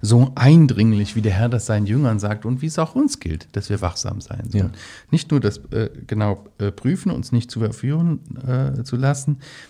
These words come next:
Speaker 1: aber auch wirklich, äh, zuzusehen, aufzupassen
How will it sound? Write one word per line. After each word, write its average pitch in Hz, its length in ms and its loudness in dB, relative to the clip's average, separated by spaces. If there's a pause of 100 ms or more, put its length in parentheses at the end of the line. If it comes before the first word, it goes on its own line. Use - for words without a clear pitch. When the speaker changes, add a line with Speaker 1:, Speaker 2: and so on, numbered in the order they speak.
(120)
Speaker 1:
aber 120 300 -2
auch 120 180 -4
wirklich, 147 480 -4
äh, 123 200 0 (420)
zuzusehen, 180 960 -2
aufzupassen 175 1080 -4